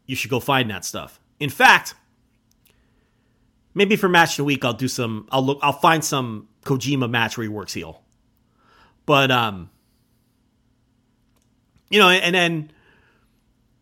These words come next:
as a babyface, I mean, just heart and guts and desire that comes through in his work. That always comes through in his work.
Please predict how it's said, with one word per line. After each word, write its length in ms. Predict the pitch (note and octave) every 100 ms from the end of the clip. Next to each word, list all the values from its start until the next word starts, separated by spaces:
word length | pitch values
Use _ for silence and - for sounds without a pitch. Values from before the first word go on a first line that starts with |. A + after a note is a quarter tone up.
| _ _ _ _ _ G3+
as 180 | D#3+
a 60 | D3
babyface, 680 | - F3 B3+ F#3+ - E2 -
I 20 |
mean, 200 | C3+ C3+
just 200 | D3 D3
heart 560 | - - D#3 A3 E3 - C3+
and 180 | A#2+ - -
guts 320 | A3 A3 -
and 100 | C3
desire 720 | C3 A2 A#2+ E3+ G#3 B2+ A#2+ - D3 F3
that 220 | D3+ -
comes 400 | - G#3 G#3+ -
through 420 | - G#3 A#3+ A#3
in 140 | G#3
his 180 | F3+ E3
work. 480 | C#3+ E3+ D3+ - - _ _ _ - _
That 160 | F#3
always 220 | G#3+ A3 G#3+
comes 220 | G3+ -
through 160 | F#3
in 40 | D#3
his 140 | C3+
work. 320 | B2+ E2+ -